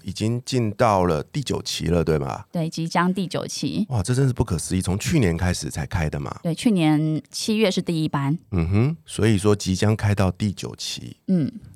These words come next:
Speaker 1: 然后呢，我知道的是，你除了这个高价值女神养成班之外，你还有一些课诶。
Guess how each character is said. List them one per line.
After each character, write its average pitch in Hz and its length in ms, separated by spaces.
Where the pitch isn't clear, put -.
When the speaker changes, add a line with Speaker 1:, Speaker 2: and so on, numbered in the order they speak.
Speaker 1:
然 92 140
后 117 80
呢， 120 120
我 85 120
知 - 180
道 131 200
的 90 120
是， 101 200
你 85 160
除 90 200
了 87 360
这 - 160
个 92 100
高 101 180
价 110 140
值 87 180
女 82 140
神 78 160
养 73 100
成 78 160
班 78 140
之 80 80
外， 80 80
你 73 100
还 90 260
有 101 140
一 85 60
些 90 140
课 95 320
诶。 67 200